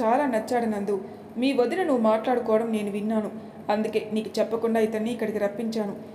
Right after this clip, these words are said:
ఎలా ఉంది నా సర్ప్రైజ్?" అని అంటాడు రామ్. నందు హ్యాపీ అవుతూ, "అది అన్నయ్య, నేనే నీకు చెబుదామని అనుకుంటున్నాను, కానీ నువ్వే తెలుసుకుని నాకు చాలా పెద్ద సర్ప్రైజ్ ఇచ్చావు. అన్నయ్య అంటే ఇదంతా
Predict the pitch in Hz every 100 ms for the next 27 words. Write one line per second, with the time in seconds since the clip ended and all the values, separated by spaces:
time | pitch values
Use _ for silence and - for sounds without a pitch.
0 | - - 240 302 370 330 269 254 240 240
1 | 262 254 - 214 214 214 214 214 214 220
2 | 220 - - - - - - - 220 214
3 | 214 226 226 208 220 233 226 226 226 226
4 | 220 220 220 220 240 240 220 - 220 240
5 | 254 247 214 - - - - 226 247 302
6 | 370 320 247 240 220 247 240 233 214 220
7 | 240 240 226 220 220 220 226 226 220 226
8 | 269 269 233 226 - 233 233 220 226 220
9 | 220 202 240 240 220 240 226 220 226 214
10 | - - - - - - 220 214 233 233
11 | 220 247 247 220 220 233 220